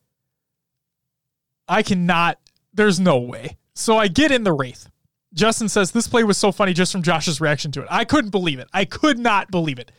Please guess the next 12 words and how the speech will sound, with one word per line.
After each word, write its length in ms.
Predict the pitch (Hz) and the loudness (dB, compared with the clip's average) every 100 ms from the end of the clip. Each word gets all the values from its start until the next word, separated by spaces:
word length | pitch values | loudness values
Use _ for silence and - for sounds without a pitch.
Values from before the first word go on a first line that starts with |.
| _ _ _ _ | _ _ _ _
This 160 | 262 311 | 0 0
is 100 | 269 | 0
the 140 | 269 | 0
best 560 | 180 220 302 - - _ _ _ _ _ _ _ _ _ _ _ | 2 0 0 -2 -8 _ _ _ _ _ _ _ _ _ _ _
play 460 | - 240 240 185 156 - | -6 0 2 2 -2 -2
I've 240 | 196 196 180 226 | 0 0 -4 -2
ever 320 | 233 240 214 | 2 4 2
had 260 | 196 202 196 | 2 0 2
in 80 | |
a 80 | 180 | 2
Wraith, 440 | 160 175 147 - - _ _ _ _ _ _ _ _ 262 | 2 2 0 -4 -20 _ _ _ _ _ _ _ _ -2
ever. 340 | 233 143 | -2 -2